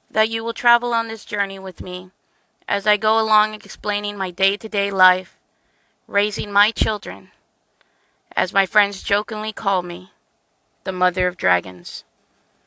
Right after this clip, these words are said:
And if anything, perhaps I can inform you of resources you never knew of, or give you tips and tricks that you didn't know existed.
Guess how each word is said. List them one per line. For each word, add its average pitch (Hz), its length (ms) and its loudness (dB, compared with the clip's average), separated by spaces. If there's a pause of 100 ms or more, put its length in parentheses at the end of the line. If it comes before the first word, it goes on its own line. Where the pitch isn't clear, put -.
(440)
And 196 160 0
if 202 140 0
anything, 233 640 -2
perhaps - 440 0
I 220 100 4
can 214 180 -8
inform 220 400 -2
you 220 120 -4
of 208 120 -8
resources 214 680 -4
you 214 140 -10
never 220 260 0
knew 208 280 -4
of, 180 260 -2 (840)
or - 160 0
give 202 220 -4
you 214 80 -2
tips - 400 -4
and 208 140 -6
tricks - 400 -2
that 185 160 -4
you 196 160 -6
didn't 202 180 -2
know 190 160 0
existed. 202 640 -6